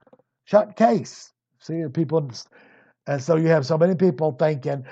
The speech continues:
"Well, I'll do good and I'll do bad, and I hope my good overweighs my bad." Well, James says, "If you break one point of the law, you're guilty of the law, breaking all of it." See,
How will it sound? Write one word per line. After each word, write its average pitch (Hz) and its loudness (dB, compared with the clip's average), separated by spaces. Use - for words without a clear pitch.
"Well, 160 2
I'll 165 6
do 180 4
good 165 4
and 160 2
I'll 160 6
do 175 4
bad, 151 4
and 147 -4
I 151 0
hope 180 0
my 156 4
good 160 2
overweighs 143 2
my 135 2
bad." 151 4
Well, 180 6
James 226 2
says, 147 0
"If 160 -2
you 220 2
break 202 6
one 226 2
point 190 6
of 160 4
the 151 6
law, 156 4
you're 165 0
guilty 156 2
of 139 0
the 160 0
law, 170 0
breaking 143 -4
all 151 -2
of 104 -6
it." 98 -14
See, 170 -14